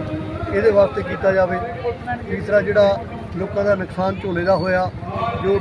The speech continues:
ਬੀਜ ਸਰਕਾਰ ਨੇ ਸਾਨੂੰ ਅਨਾਉਂਸ ਕੀਤੇ ਆ, ਉਹ ਲੋਕਾਂ ਨੇ ਲੈ ਕੇ ਵਰਤੇ ਹੋਏ ਆ, ਉਹ 'ਚ ਬੌਨਾ ਹੋ ਗਿਆ,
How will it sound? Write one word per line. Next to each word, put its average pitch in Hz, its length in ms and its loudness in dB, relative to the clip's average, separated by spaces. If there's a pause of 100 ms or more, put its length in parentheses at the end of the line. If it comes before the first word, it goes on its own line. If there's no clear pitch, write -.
ਬੀਜ 185 300 -2
ਸਰਕਾਰ 180 420 0
ਨੇ 190 240 0 (420)
ਸਾਨੂੰ 196 260 -2
ਅਨਾਉਂਸ 185 340 -4
ਕੀਤੇ 190 280 -2
ਆ, 180 60 6
ਉਹ 208 160 2
ਲੋਕਾਂ 185 300 -4
ਨੇ 180 60 -4
ਲੈ 185 100 2
ਕੇ 190 140 -4
ਵਰਤੇ 170 340 -2
ਹੋਏ 180 180 0
ਆ, 175 120 0 (400)
ਉਹ 202 80 -2
'ਚ 185 200 -4
ਬੌਨਾ 180 240 0
ਹੋ 175 140 0
ਗਿਆ, 185 260 2